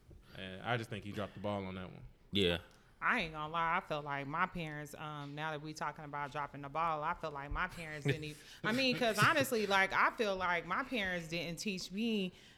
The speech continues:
Speaker 3: the signific-, you know, the,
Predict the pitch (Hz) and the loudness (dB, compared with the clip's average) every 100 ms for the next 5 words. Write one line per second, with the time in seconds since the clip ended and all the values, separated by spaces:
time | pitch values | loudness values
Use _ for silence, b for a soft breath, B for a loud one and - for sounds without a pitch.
0 | - 156 190 180 170 170 143 - 175 165 | -10 4 6 6 0 -2 -4 -2 -2 0
1 | 196 196 180 190 196 190 175 160 156 160 | 0 -2 -6 -2 0 4 4 4 2 -2
2 | 175 | -4